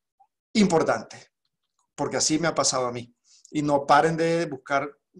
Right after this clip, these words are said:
oportunidades de desarrollo profesional, por supuesto, mejoren en inglés. Mi inglés es pésimo, así que me ha tocado, eh, bueno, aprender a las patadas y rápidamente, pero así que se los digo, háganlo, por favor, busquen buenos mentores y, y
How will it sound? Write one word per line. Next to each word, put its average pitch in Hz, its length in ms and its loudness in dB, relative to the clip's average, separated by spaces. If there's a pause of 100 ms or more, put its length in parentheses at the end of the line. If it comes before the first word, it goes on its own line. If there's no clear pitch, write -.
(100)
oportunidades 135 680 -6
de 151 80 -6
desarrollo 131 360 -8
profesional, 139 480 -8
por 147 120 -12
supuesto, 123 300 -14
mejoren 139 360 -6
en 135 120 -8
inglés. 139 460 -2 (200)
Mi 143 100 -2
inglés 143 260 0
es 160 140 -2
pésimo, 196 640 2 (180)
así - 180 -4
que 151 120 -2
me 151 80 -2
ha 151 80 -2
tocado, 156 580 2 (380)
eh, 135 340 -2 (540)
bueno, 131 560 0
aprender 135 580 -4
a 160 80 4
las 143 240 -4
patadas 139 560 2
y 139 40 -12
rápidamente, 151 800 -8 (100)
pero 120 160 -16
así - 180 -12
que - 80 -14
se - 100 -10
los 120 140 -12
digo, 160 320 -4
háganlo, 147 340 -2
por - 140 -18
favor, 139 340 -6
busquen 139 280 -6
buenos 143 260 -6
mentores 151 600 -6 (340)
y, 151 200 4 (280)
y 143 260 -6